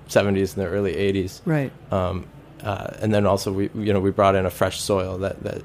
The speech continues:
Speaker 1: is lead free, but other people do have to be, you know, growing at ground level. Um, if you plop something in your backyard, especially around the city, you should definitely test your soil.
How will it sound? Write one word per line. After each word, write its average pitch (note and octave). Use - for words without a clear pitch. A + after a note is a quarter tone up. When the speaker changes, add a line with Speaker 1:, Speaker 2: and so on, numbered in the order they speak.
Speaker 1:
is -
lead G2
free, G2
but -
other C3
people A2
do G#2
have G2
to F#2+
be, F#2+
you G#2+
know, G#2
growing C#3
at A#2+
ground A#2
level. G2+
Um, G2
if -
you A2
plop A#2
something G#2+
in G#2
your G2
backyard, G2+
especially G2+
around F#2+
the F#2+
city, A2
you F#2+
should F#2+
definitely F#2+
test -
your F#2+
soil. F#2